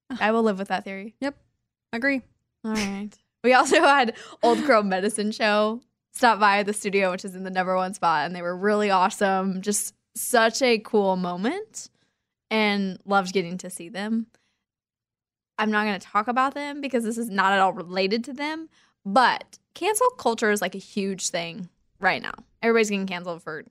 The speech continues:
Speaker 2: mm, mm, saying their color's blue.
Speaker 1: <laughs> Yeah.
Speaker 2: But who is a celebrity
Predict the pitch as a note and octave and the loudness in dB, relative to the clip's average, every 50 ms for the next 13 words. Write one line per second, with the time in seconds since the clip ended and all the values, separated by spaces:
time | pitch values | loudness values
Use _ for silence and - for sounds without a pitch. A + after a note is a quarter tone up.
0 | _ _ _ _ _ _ _ - G3+ F#3 - - _ - G3 E3+ C#3 - - F#3 | _ _ _ _ _ _ _ -8 -8 -8 -8 -12 _ -14 -12 -12 -12 -16 -18 -2
1 | - A#3 G#3 G3+ F#3+ F#3+ F#3 - F#3+ F3+ E3 F3+ - - E3+ A#2 D#2 - _ _ | 0 2 2 2 0 -2 -4 -4 -4 -4 -4 -6 -6 -8 -8 -8 -8 -10 _ _
2 | _ _ _ _ _ _ _ _ _ _ _ _ _ _ C4 F#3+ - - - - | _ _ _ _ _ _ _ _ _ _ _ _ _ _ -4 -4 -4 -6 -8 -4
3 | - G3+ G#3 G3+ F#3 F3+ F#3+ B3+ B3+ A#3 - - - A#3+ A#3 A#3 B3+ A#3+ A#3+ C4 | -2 0 0 0 -4 0 2 2 4 4 2 0 -2 -4 -2 -2 -2 0 2 2
4 | D#4+ F4 F#4+ G#4+ G4 G4 F#4+ - C#4 A#3+ G#3+ G3 F#3+ G3 C3 G2+ - - - - | 4 4 4 4 4 2 0 0 2 2 4 2 2 0 -6 -10 -12 -14 -14 -14
5 | A#3 A3 | -14 -16